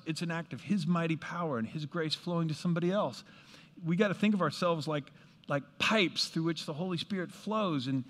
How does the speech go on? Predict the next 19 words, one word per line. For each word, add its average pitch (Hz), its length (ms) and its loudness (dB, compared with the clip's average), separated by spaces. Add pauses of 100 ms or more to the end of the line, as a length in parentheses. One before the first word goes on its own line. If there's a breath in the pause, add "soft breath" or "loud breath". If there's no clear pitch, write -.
(300 loud breath)
and 156 360 0
can 170 160 6
bless 185 320 4
other 185 260 4
people 185 380 4
all 160 160 2
around 190 320 4
us. 156 180 2 (280 loud breath)
And 170 120 6
what 175 160 0
chokes - 380 2
off 208 280 0
that 170 220 -2
pipe 214 340 0
is 147 160 -2
our 180 260 0
greed 160 720 2 (1500 loud breath)
and 147 100 -6
our 175 480 0